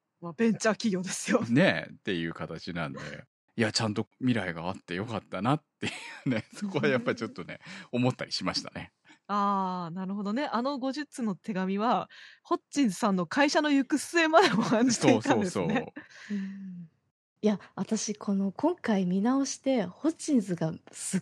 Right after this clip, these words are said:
Speaker 3: ごい好きなキャラクターになって、多分一話の時点で私ホッチンズがすっ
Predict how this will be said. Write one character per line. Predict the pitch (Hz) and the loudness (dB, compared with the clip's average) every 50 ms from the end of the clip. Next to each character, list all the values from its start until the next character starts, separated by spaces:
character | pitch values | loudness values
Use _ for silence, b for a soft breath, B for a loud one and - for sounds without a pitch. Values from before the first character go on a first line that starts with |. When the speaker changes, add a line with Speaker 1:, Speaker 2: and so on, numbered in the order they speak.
| - _ _ | -4 _ _
Speaker 3:
ご | - 254 | 8 8
い | 339 320 | 8 8
好 | - - - | 4 -4 -6
き | - 226 208 - _ _ _ _ | -4 -4 -4 -6 _ _ _ _
な | - 185 185 | -2 -2 -2
キ | - - | 0 0
ャ | 190 | 0
ラ | 170 175 | 0 -2
ク | - - | -2 -2
タ | - | -2
ー | 170 160 | 0 0
に | 165 160 | 0 0
な | 160 170 | -2 -2
っ | - | -4
て、 | _ _ - 143 151 - - - b b b _ _ _ _ _ | _ _ -2 0 0 0 -2 -4 b b b _ _ _ _ _
多 | - 330 | -6 -4
分 | 330 269 247 233 240 | -2 0 0 2 0
一 | 220 - 220 214 - - 440 | 0 0 -2 -2 0 2 2
話 | 415 339 | 4 4
の | 269 | 4
時 | 220 190 214 214 | 4 2 2 2
点 | 214 196 175 | 2 2 2
で | 180 | 0
私 | 170 - 175 - | -2 -2 -4 -2
ホ | 185 233 | 0 0
ッ | 277 | 0
チ | 277 - - 214 | 0 0 -2 -2
ン | 185 | -2
ズ | - 160 | 0 -2
が | 175 | -2
す | - - - - | -2 -4 -10 -14
っ | - | -16